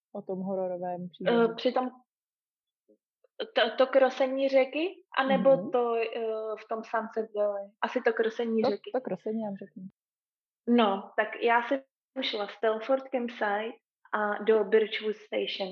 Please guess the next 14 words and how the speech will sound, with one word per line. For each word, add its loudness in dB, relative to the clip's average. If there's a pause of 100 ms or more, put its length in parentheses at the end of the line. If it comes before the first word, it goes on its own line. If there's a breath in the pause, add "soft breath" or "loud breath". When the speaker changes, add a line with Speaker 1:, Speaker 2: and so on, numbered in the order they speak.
(160)
Speaker 2:
a 0 (600)
vím, 6
že 4
jsem 0
pot-, -2 (100)
nebo -6
vím, -8
jako -12 (260)
to -6
samozřejmě, 0 (140)
eh, 2
potkala 4
jsem -4
prostě, -2